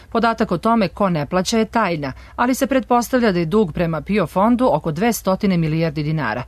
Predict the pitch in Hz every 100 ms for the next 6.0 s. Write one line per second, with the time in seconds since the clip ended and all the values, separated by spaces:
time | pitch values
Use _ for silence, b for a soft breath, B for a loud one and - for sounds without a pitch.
0 | b b - 170 151 151 240 196 151 151
1 | - 139 - 196 240 262 240 240 226 202
2 | 220 202 185 185 156 - - 185 175 165
3 | 139 - 233 226 214 208 208 196 175 185
4 | - 175 - - 151 - 117 - B B
5 | - 254 - 185 156 120 117 127 - -